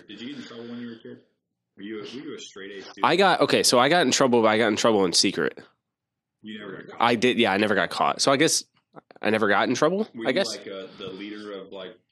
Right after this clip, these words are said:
Speaker 1: um, see, this is showing I didn't really go to school, so were you, like,
Speaker 2: The
Speaker 1: the leader of
Speaker 2: leader?
Speaker 1: the prep rally, or
Speaker 2: No,
Speaker 1: like,
Speaker 2: the
Speaker 1: the
Speaker 2: prep rally.
Speaker 1: Yeah.
Speaker 2: That was, like, go to as tell my parents I'm going to the prep rally, and then, I'm sorry, Mom, if you're listening,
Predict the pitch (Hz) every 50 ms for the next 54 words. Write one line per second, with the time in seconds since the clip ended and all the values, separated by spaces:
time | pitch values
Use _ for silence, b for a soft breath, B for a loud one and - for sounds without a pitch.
0 | _ _ _ 90 90 90 87 90 87 87 87 _ _ _ _ _ - - - 107
1 | 98 95 90 - - - - - 101 101 92 90 92 95 90 90 90 92 95 95
2 | 90 87 - _ - 98 92 90 90 90 _ - 87 - - - _ _ _ _
3 | _ _ - - 101 101 104 107 101 - - 110 90 92 95 95 98 107 104 101
4 | 101 104 101 - - 117 113 117 123 127 127 123 117 95 90 90 87 87 - 113
5 | 113 143 165 139 90 80 80 - - - - - 110 - 92 - 98 - - 127
6 | 139 - - 90 82 80 80 80 85 85 - _ - 113 B B B B B B
7 | - 104 110 135 175 165 127 120 113 101 95 - - - - - _ _ _ _
8 | _ - 104 - - 120 120 113 - - 127 120 113 104 104 98 - - - 127
9 | 117 110 104 101 - - 113 120 113 101 - 98 95 92 92 101 127 135 - -
10 | 101 90 - 101 87 - - 87 82 82 82 80 82 90 B B B B B B
11 | B B 101 92 90 - 87 92 - 107 98 90 85 85 85 87 85 85 85 -
12 | - 90 92 87 87 87 85 - - 85 82 85